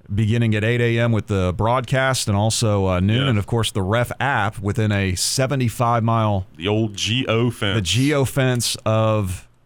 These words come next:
Speaker 1: Athens.
Speaker 2: Did you, did you, um, think that, and I'm switching subjects here completely 'cause I wanted to talk a little bit of baseball before we got done. Kevin Cash, the manager for the Rays,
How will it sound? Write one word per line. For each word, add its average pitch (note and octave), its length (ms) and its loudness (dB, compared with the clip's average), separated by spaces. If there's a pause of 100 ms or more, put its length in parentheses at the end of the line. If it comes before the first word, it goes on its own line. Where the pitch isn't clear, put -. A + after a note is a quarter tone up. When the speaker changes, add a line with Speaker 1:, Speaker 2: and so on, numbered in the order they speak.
(140)
Speaker 1:
Athens. F2 520 -4
Speaker 2:
Did A#2+ 200 -2
you, G3+ 440 0 (1400)
did G#2+ 240 0
you, F#3+ 400 0
um, B2 400 0 (360)
think B2+ 300 -2
that, G#2+ 280 0
and G#2 140 0
I'm F#2+ 180 -4
switching A2+ 540 -4
subjects G2+ 400 -6
here G#2 100 0
completely G2 440 -4
'cause G2 80 -2
I G2+ 40 0
wanted G2+ 220 0
to F2+ 180 -4 (140)
talk G2+ 240 -4 (340)
a G2 60 -6
little G#2+ 260 0
bit G2 140 0
of F2+ 60 -6
baseball F#2 420 -2
before F2+ 240 -6
we F2+ 80 -4
got F2 180 -2
done. F2+ 340 -4 (640)
Kevin C#3 300 -2
Cash, A#2+ 460 -2
the A2 80 -2
manager G2+ 440 -2
for G#2 140 -6
the F#2+ 100 -2
Rays, F#2 760 -2